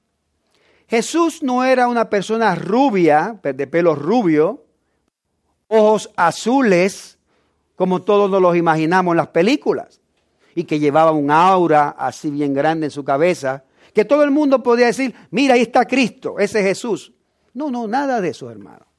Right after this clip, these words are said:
Solo son las películas que vemos nosotros y las percepciones que tenemos.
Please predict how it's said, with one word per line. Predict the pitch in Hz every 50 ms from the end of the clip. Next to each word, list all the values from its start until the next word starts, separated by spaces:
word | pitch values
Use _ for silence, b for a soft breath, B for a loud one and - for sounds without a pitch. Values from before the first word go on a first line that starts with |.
| _ _ _ _ _ _ _ _ _ _ _ _
Solo | _ - 180 170 160
son | - 196 196
las | 185 156
películas | _ - 151 147 190 220 - - 185 156 -
que | - 147
vemos | 156 165 165 165
nosotros | 165 156 - - 196 208 202 202 202 185 156 B B B B
y | 151
las | 143 131
percepciones | - - 135 - - 135 - - - - 190 208 220 233 214 190 -
que | - 165
tenemos. | 143 151 160 165 196 226 233 202 151 - _ - _